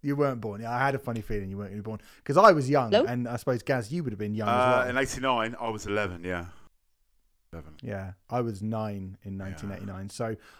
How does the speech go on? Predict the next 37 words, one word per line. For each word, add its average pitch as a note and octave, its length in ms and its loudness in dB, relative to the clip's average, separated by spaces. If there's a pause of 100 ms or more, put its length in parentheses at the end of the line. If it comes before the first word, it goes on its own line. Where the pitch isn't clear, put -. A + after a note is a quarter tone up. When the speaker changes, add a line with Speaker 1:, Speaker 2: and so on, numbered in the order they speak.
(100)
Speaker 1:
I C3+ 60 0
wasn't D#3 280 0
really C3+ 280 0
in C3 260 -4
on A2+ 220 -4
the G#2+ 80 -8
kind A2 340 -4
of, G2+ 360 -6
um, F#2+ 440 -10 (460)
the, G2+ 280 -8
the G2+ 100 -10
start G2 420 -6
for F2+ 100 -10
this F2+ 180 -12
Speaker 3:
No. G2+ 60 -8
Speaker 1:
record, F#2+ 360 -10 (120)
but, G#2+ 380 -2 (420)
um, A2 680 -6 (380)
it D3+ 140 -4
has C#3 460 -6 (260)
certainly G#2 960 -6
endured. A2 640 -6
Um, C3 340 -2
Izzy, D3 400 0 (360)
Doolittle's D#3+ 420 4
by D3+ 220 4
the C#3 40 0
Pixies. B2 560 -6 (140)
Why, D#3 1120 0
why D3 320 0
did C3+ 200 -8
you - 60 -14
pick - 180 -8
this - 140 -12
record A#2 240 -8
for G#2 160 -10
us? - 180 -14